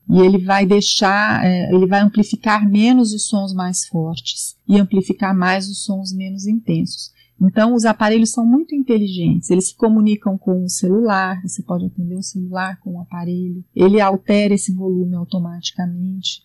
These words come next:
ou se você preferir, você pode usar pelo aplicativo do celular e você manipular qual programa que você quer.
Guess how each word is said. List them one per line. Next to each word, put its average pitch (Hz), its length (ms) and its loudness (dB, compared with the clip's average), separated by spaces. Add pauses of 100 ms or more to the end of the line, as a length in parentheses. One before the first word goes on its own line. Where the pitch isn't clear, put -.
(100)
ou 190 160 4
se 202 160 -4
você 196 280 -2
preferir, 185 580 2
você 185 260 -2
pode 185 280 -2
usar 185 220 -2
pelo 202 220 0
aplicativo 190 720 -4
do 180 80 -8
celular 180 560 -6
e 185 60 0
você 180 400 -2 (240)
manipular 185 720 -4
qual 196 180 0
programa 185 600 0
que - 100 -12
você 180 300 -8
quer. 196 380 -10